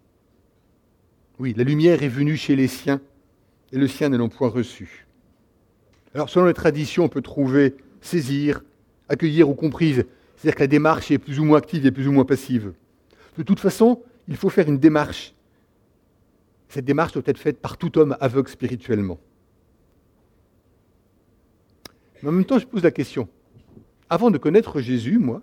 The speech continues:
est-ce que j'ai réellement cherché cette lumière ? Avant de connaître Jésus, avez-vous réellement cherché cette lumière ?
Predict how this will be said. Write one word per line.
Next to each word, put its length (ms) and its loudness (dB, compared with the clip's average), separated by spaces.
est-ce 140 -10
que 80 -4
j'ai 120 2
réellement 320 2
cherché 280 -8
cette 220 -4
lumière ? 380 -4
Avant 280 -4
de 100 -4
connaître 400 -2
Jésus, 340 -4
avez-vous 520 4
réellement 520 2
cherché 280 -14
cette 180 -6
lumière ? 340 -2